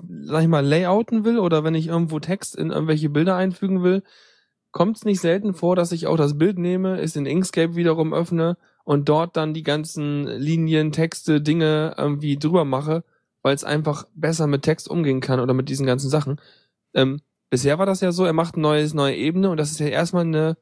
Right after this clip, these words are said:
eine Textebene, eine gesonderte Textebene und keine Pixelebene, was ja auch gut ist, damit man eben den Text resizen kann und so weiter und alles.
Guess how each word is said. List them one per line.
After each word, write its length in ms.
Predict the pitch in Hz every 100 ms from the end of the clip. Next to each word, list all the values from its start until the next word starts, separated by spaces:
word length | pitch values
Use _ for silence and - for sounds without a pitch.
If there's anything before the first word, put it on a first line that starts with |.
| _ _ _ -
eine 140 | 151
Textebene, 840 | 180 180 - - 120 113 107 110 -
eine 340 | 123 123 135 -
gesonderte 500 | 127 127 151 151 139
Textebene 680 | 156 - - 117 120 131 127
und 240 | 131 -
keine 260 | 147 139 135
Pixelebene, 680 | 175 - 131 113 110 107
was 120 | 117 135
ja 80 |
auch 160 | 123 135
gut 220 | 175 220
ist, 280 | 135 202 - _ _ _ _ _
damit 380 | - 131 156 165
man 160 | 160 147
eben 200 | 151 147
den 140 | 139
Text 300 | 160 170 -
resizen 480 | 165 165 135 131 127
kann 160 | 135 127
und 140 | 127
so 100 | 123
weiter 200 | 123 127
und 80 | 117
alles. 380 | 117 123 -